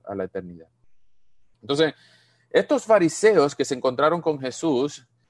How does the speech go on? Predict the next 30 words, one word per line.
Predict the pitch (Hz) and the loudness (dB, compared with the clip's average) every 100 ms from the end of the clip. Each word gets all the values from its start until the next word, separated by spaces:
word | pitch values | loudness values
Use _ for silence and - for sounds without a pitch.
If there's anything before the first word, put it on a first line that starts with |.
| _ _ | _ _
eh, | 107 113 | -6 -2
no | 143 | 0
fue | 220 262 | 2 4
aquí | 240 208 | 4 2
en | 202 | 0
el | 165 139 | 0 -2
siete, | 160 185 185 139 - _ | 2 2 2 0 -2 _
uno | 147 202 156 131 | 0 0 2 0
y | 123 | 2
dos | 151 196 151 | 4 4 0
que | - 123 | -4 -6
se | 123 | -4
encontraron | 127 113 127 147 | -4 0 0 0
con | 175 175 | -6 -6
Jesús, | 180 143 | -6 -8
fue | - 160 - | 2 2 2
en | 180 165 | 0 2
el | 151 139 | 0 -2
tres | - 208 220 | 0 0 2
veintidós, | 214 180 147 143 220 127 - - _ _ _ _ _ | 0 0 -2 -2 -2 -6 -20 -20 _ _ _ _ _
que | 127 | -4
venían | 123 127 147 196 196 | -2 -2 0 0 0
estos | 180 - 175 | -2 -2 0
fariseos | 180 180 170 151 147 147 | 2 2 2 4 4 4
fastidiando | 143 135 143 127 143 151 170 165 | 0 -2 -4 0 0 0 -2 0
permanentemente | 156 143 139 156 170 170 160 160 | 0 0 -2 -4 -6 -6 -6 -4
a | 170 | -4
Jesús, | 165 - 135 135 | -4 -4 -4 -4
incluso | 143 135 202 240 240 | -8 -6 -4 0 0
acusándolo | 214 185 170 226 208 127 127 131 | 0 -2 -2 -2 -2 -2 -2 -4